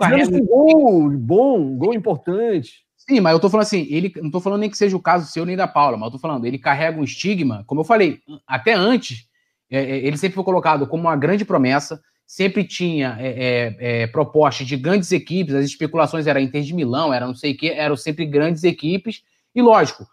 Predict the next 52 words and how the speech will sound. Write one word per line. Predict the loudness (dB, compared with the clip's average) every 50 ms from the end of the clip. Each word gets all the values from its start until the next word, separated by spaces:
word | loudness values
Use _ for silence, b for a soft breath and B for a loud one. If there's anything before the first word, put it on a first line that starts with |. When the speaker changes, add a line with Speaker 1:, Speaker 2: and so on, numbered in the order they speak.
| _ _ -2
Speaker 2:
ao | 0 0 2
longo | 2 4 4 4 4 4 2
do | 0 -2
tempo, | -2 -2 -2 -2 -2 -4 -6 -8 -10 -10
com | -8 -8
a, | -8 -8 -8 b b b b _
com | -2 -2
a, | 0 2 2 0 0 -2 -2 -6 -8 -10 -8
com | -6 -6
a, | -4 -4 -6 -6 -8 -10 -8 -6
com | -4
as | -4 -4
atuações, | -2 0 0 0 0 -2 -2 -2 0 0 0 0 0 0 0 0
et | -2 -2 -2
cetera, | -2 -2 -2 0 0 -4
et | -4
cetera, | -2 0 2 2 2 2 0
porque | -2 0 2 2
assim, | 2 2 0 -2 0
é | 0
aquilo | -2 0 0 0 2
que | 2
eu | 2 4
falo, | 4 4 4 4 2 -2 -8 _ _ _ _ _ _ _ -4 0
quando | 4 4 4 4
o | 4
cara | 4 4 4 4 4
vai | 4 2 2
subir | 0 -4 -4 -4 -2 0
da | 0 0 0
base | 2 0 0 0 -2 -4
pro, | -6 -6 -6 -6 -6 -8
pro | -12 -14
profissional, | -10 -10 -10 -10 -8 -10 -8 -4 -2 0 0 0 -2 -4 -10 _ _ _ _ _ _ _
é, | -2 0 0 0 0 -2
qual | 0 2 2 2
foi, | 4 6 6 6 6
porra, | 6 4 4 4 4 2 0
o | -2 -2
Lincoln | -2 -2 -2 -4 0
teve, | 2 4 4 4 2 -2
teve | -2 -2 -2 0 -2
uma | -4 -6
sequência | -6 -6 -8 -8 -8 -8 -10 -10 -8
de | -4
jogos | -4 -4 -2 -4 -6
no | -6
Flamengo? | -4 -2 -2 0 0 -2 -2 -4
Nunca | -2 -2 -2 -2
teve, | 2 2 4 4 4 2
ele | -2 -4
substituiu, | -4 -4 -4 -4 -4 -2 0 0 2 4 4 4 2 0